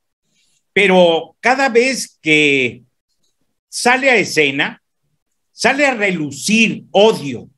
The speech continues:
sale a relucir, eh, mucho, eh, digamos, mucha pus que trae por dentro. Yo creo que necesita ayuda profesional.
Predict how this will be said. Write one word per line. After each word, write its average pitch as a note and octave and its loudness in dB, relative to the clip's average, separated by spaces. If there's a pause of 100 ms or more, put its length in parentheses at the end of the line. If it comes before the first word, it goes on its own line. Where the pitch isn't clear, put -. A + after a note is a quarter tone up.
(440)
sale B3+ -2
a B3 2
relucir, G3+ -2 (240)
eh, D#3 2
mucho, A#3 2 (840)
eh, D3 0 (680)
digamos, A3+ 0
mucha B3 0
pus A#3+ 0
que E3 -6
trae F3 -2
por E3+ -6
dentro. C#3 -2
Yo A#3 2
creo B3+ 0
que A#3 0
necesita D#3+ -6
ayuda E3+ 0
profesional. A#2+ -4